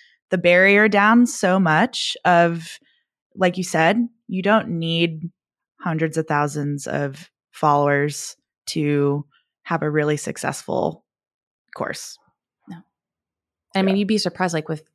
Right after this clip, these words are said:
Speaker 2: you know, some of the conversion rates that we see, the highest converting courses are often people with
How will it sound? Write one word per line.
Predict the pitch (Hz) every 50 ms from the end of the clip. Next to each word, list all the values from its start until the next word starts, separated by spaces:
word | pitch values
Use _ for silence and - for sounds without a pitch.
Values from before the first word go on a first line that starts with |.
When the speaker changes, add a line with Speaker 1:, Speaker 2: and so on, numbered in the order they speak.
| _ _ -
Speaker 2:
you | 170 151
know, | 151 143
some | - - 165 160
of | 156
the | 160
conversion | 160 - 165 151 - 160 151 - 160
rates | 156 160 160 -
that | 165 151
we | 160 156
see, | - - - 180 170 160 156 156 - _
the | - 160
highest | 147 - 170 165 160 160 - -
converting | - 170 160 160 160 156 156 156 151 151 151 - _ _ _ _ _ _ _ _ _ -
courses | - 214 202 - - 165 151 160
are | 160 160 -
often | 160 160 160 - - 160 156
people | 151 - 160 - 160
with | 151 151